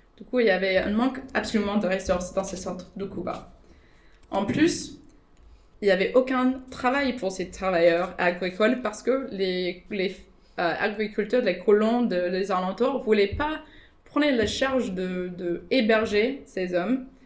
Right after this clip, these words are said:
Et du coup, il y avait personne qui voulait les employer. Et en pire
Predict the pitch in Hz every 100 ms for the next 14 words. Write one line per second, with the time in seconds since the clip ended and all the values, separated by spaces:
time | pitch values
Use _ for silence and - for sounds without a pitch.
0 | - - - - 196 208 247 220 190 185
1 | 185 180 - - - 220 - 214 214 190
2 | 196 208 202 170 170 185 175 - 185 202
3 | 262 - - - - - 180 175 - 349
4 | 349 -